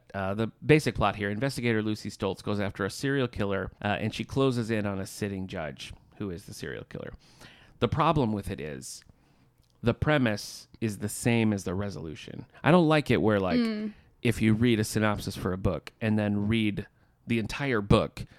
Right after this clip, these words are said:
Speaker 1: you have the same information from both.
Speaker 2: Right.
Speaker 1: And that's really what this book felt like to me. It was like, yeah, that was the premise. And here we go, you know?
Speaker 2: Uh-huh. That makes sense.
Speaker 1: Yes.
Speaker 2: It's like movie trailers, they give away the ending, and
Speaker 1: Yes.
Speaker 2: you're like, "Now I don't have to see the movie."
Speaker 1: Exactly. Exactly.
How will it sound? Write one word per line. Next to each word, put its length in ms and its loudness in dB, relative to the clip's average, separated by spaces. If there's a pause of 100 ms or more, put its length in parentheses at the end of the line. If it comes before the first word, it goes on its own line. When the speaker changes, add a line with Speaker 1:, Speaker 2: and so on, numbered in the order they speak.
(140)
Speaker 1:
you 80 8
have 220 4
the 80 -4
same 320 0
information 640 4
from 240 2
both. 260 8
Speaker 2:
Right. 440 2
Speaker 1:
And 120 6
that's 220 2
really 160 4
what 160 2
this 140 -4
book 240 -4
felt 180 0
like 200 -4
to 80 -6
me. 240 -8
It 40 -4
was 140 6
like, 180 -4
yeah, 240 -2
that 140 0
was 140 -6
the 80 2
premise. 440 0 (560)
And 320 -6 (100)
here 200 2
we 120 4
go, 260 -2 (180)
you 100 -2
know? 160 -4 (180)
Speaker 2:
Uh-huh. 300 0 (140)
That 160 -6
makes 200 -12
sense. 280 -12
Speaker 1:
Yes. 320 -2
Speaker 2:
It's 100 -10
like 80 -2
movie 260 2
trailers, 520 -2
they 120 -2
give 120 -4
away 160 -4
the 160 -6
ending, 260 -6
and 80 -2
Speaker 1:
Yes. 120 8
Speaker 2:
you're 100 10
like, 100 -4
"Now 180 6
I 80 8
don't 140 4
have 180 4
to 80 0
see 200 0
the 80 4
movie." 260 8
Speaker 1:
Exactly. 380 4 (120)
Exactly. 640 -4